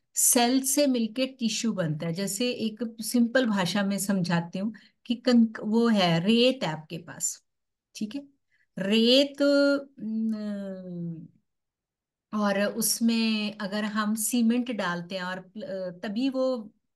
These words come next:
अच्छे से वो कर पाता है ना। अ, सीमेंट लगाते हैं, जब घर बनाते हैं तो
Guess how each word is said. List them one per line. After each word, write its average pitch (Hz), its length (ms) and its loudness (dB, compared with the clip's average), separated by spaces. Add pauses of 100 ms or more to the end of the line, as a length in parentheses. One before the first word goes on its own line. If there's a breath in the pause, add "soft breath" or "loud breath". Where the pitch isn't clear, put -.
अच्छे 226 300 -6
से 247 120 -4
वो 233 120 -2
कर 226 180 -2
पाता 202 340 0
है 240 60 -2
ना। - 120 -8 (1800)
अ, 175 360 -4
सीमेंट 220 600 2
लगाते 190 480 0
हैं, 208 100 -2
जब 202 180 -4
घर 185 280 2
बनाते 185 500 -2
हैं 196 180 -2
तो 233 120 -6